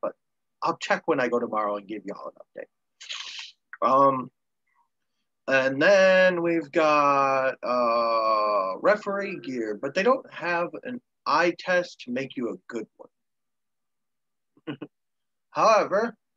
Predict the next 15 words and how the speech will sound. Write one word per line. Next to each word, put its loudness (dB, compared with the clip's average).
let's 0
get 0
into -2
why 2
we're -8
here. -2
Why -6
we're -10
here -6
is -4
to -20
do -6
a -4
little -6
Preds 0